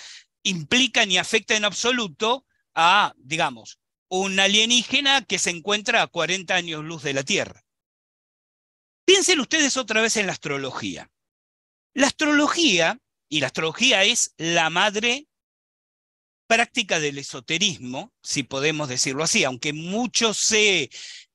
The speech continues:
eh, quieran montar en la terminología de astrología científica, los principios filosóficos y por lo tanto operativos de la astrología son esotéricos, son espiritualistas. Bien,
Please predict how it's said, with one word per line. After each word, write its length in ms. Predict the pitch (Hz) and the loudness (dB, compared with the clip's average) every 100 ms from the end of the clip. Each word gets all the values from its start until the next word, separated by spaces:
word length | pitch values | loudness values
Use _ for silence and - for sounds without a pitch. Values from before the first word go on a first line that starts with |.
| _ | _
eh, 540 | 165 160 151 151 147 139 | 2 4 4 4 0 -2
quieran 300 | 190 196 190 | -2 0 0
montar 880 | 185 185 180 - 240 196 123 117 _ | -4 -6 -8 0 2 2 -2 -8 _
en 120 | 170 | -4
la 100 | 160 | -2
terminología 880 | 156 170 160 160 165 160 160 214 208 | -2 -4 -4 -4 -4 -6 -4 0 2
de 80 | 180 | 2
astrología 720 | 156 - 160 156 - 190 190 | -2 -6 -8 -6 -4 0 0
científica, 880 | 180 214 214 302 277 - 156 185 196 _ _ _ | 0 0 0 0 0 -2 -6 -4 -6 _ _ _
los 200 | 170 185 | -4 -2
principios 1000 | - 190 196 - 277 254 262 269 - - _ _ _ | 0 0 2 2 0 0 0 0 -2 -10 _ _ _
filosóficos 960 | 214 208 202 - 277 185 156 131 135 185 | 0 2 2 0 -4 -4 -8 -8 -6 -4
y 60 | |
por 140 | 170 214 | -4 -4
lo 100 | 208 | 0
tanto 360 | 285 220 202 | 0 2 0
operativos 880 | 196 240 247 226 - 302 247 143 120 | 0 2 2 2 2 0 0 -4 -6
de 120 | 151 | -4
la 80 | 190 | -4
astrología 720 | 185 254 277 269 247 190 226 _ _ _ _ _ - | -4 -2 -2 0 0 2 0 _ _ _ _ _ -8
son 160 | 294 294 | -4 -4
esotéricos, 640 | 294 294 220 117 - - - | -4 -4 -4 -6 -16 -20 -12
son 260 | - 214 | -4 -2
espiritualistas. 1040 | 226 - 202 185 220 240 165 - - - _ _ _ - | -2 -2 -2 0 0 0 -2 -8 -12 -12 _ _ _ -4
Bien, 240 | 175 - | -2 -2